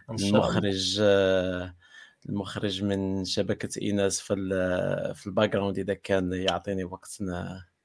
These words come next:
Speaker 1: لا، لا، عندك وقت،
Speaker 2: نروح
Speaker 1: عندك
Speaker 2: للموضوع
Speaker 1: وقت.
Speaker 2: تاعنا. معليش.
Speaker 1: تفضل،
Speaker 2: إن شاء
Speaker 1: تفضل.
Speaker 2: الله.
Speaker 1: الموضوع
Speaker 2: ف-،
Speaker 1: أكثر.
Speaker 2: آم، إن شاء الله راح نحكي اليوم على ال-، على ال-، الاستشعار الكمي المغناطيسي.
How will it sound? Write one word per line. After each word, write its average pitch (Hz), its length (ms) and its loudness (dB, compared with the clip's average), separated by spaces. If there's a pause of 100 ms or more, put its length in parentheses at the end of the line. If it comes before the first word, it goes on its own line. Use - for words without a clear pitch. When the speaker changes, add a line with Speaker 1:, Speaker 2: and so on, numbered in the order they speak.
(200)
Speaker 1:
لا، 151 220 12
لا، 208 140 12
عندك 151 340 8
وقت، 147 120 10
Speaker 2:
نروح 98 180 4
Speaker 1:
عندك 104 140 2
Speaker 2:
للموضوع 101 260 10
Speaker 1:
وقت. 92 100 4
Speaker 2:
تاعنا. 85 200 2 (320)
معليش. 95 360 6
Speaker 1:
تفضل، 117 400 6
Speaker 2:
إن 110 60 2
شاء 127 80 6
Speaker 1:
تفضل. 92 120 6
Speaker 2:
الله. 156 540 8
Speaker 1:
الموضوع 156 380 12
Speaker 2:
ف-، - 40 10
Speaker 1:
أكثر. 127 140 12 (320)
Speaker 2:
آم، 117 280 6 (440)
إن 120 80 4
شاء 131 220 10
الله 139 220 10
راح 113 160 6
نحكي 113 300 0
اليوم 104 340 6
على 90 260 0
ال-، 87 640 -2 (840)
على 92 240 0
ال-، 85 1600 -6 (920)
الاستشعار 110 420 8
الكمي 101 320 0
المغناطيسي. 95 760 -2